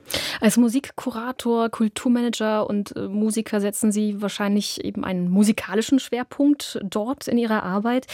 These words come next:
Ich hab gelesen, dass Sie eben vor allem die zeitgenössische Kunstmusikszene in den U S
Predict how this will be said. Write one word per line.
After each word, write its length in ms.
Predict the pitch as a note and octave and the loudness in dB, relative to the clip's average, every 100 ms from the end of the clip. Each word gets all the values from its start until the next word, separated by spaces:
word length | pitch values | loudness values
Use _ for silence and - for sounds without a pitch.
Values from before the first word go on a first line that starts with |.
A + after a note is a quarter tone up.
| - - | -10 -2
Ich 140 | - B3+ | 0 2
hab 80 | - | 2
gelesen, 400 | A#3 A3+ B3+ A#3 | 2 4 4 4
dass 140 | A3+ | 2
Sie 100 | - | 0
eben 100 | G#3+ | 0
vor 180 | - - | 0 -2
allem 220 | G3+ G#3+ | 2 2
die 160 | G3+ G3 | 0 -4
zeitgenössische 720 | - G3+ - G#3+ G#3 G#3 G3+ | -4 -2 0 0 0 -2 -2
Kunstmusikszene 1080 | - C#4+ E4+ G#3 F3 D#3+ - - E3+ E3 - | 4 4 4 0 0 -2 -6 -4 -2 0 0
in 100 | D#3+ | 0
den 160 | E3 | 0
U 100 | E3 | 0
S 160 | E3 | -2